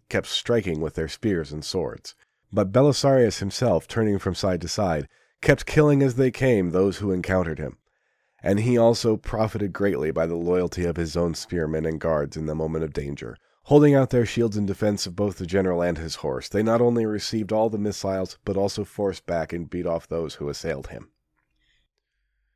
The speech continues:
Both sides took losses, but by some stroke of luck, a friend of all great generals, Belisarius was unhurt. The sheer weight of numbers forced the Romans to fall back to the Salarian Gate with the Gothic cavalry in pursuit.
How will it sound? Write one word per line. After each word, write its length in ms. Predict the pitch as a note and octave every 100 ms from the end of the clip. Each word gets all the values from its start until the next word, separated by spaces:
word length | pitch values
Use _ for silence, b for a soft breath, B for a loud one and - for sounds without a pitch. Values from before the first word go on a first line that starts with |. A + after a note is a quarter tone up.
| _ _ _ _ -
Both 240 | C#3 C3+
sides 380 | - F#2 F2+ -
took 200 | F2+ -
losses, 540 | D#2 C#2 - C2 E2+
but 400 | - F2+ E2 -
by 140 | G2 G2+
some 240 | C3 B2
stroke 320 | - A#2 A2
of 120 | A2+
luck, 380 | F2+ C2+ - - _ -
a 80 | -
friend 360 | - E2+ E2+
of 100 | F2+
all 140 | D#2 D#2+
great 260 | E2+ F#2
generals, 480 | D#2+ C#2+ G#1 A#1+ - _ _ _ _ -
Belisarius 720 | A2 A#2+ A#2 G#2 F#2+ F#2 F2
was 140 | F2 E2
unhurt. 480 | D#2 C#2 D2 - - _ _ _ -
The 140 | G2
sheer 260 | - C3+ B2+
weight 240 | A#2+ A#2+
of 80 | G#2+
numbers 380 | F#2 E2+ D#2+ -
forced 320 | - F2 -
the 80 | E2
Romans 300 | E2 D#2+ -
to 100 | D#2
fall 220 | E2+ E2
back 200 | E2 D#2+
to 40 | E2+
the 80 |
Salarian 580 | D#2+ - E2 D#2+ D#2 D#2
Gate 280 | D2 C#2+ D2
with 100 | D#2
the 80 | -
Gothic 360 | E2+ D#2+ D#2
cavalry 500 | - D#2 D2+ C2+ C2+
in 80 | B1+
pursuit. 480 | - C#2 D2 B1+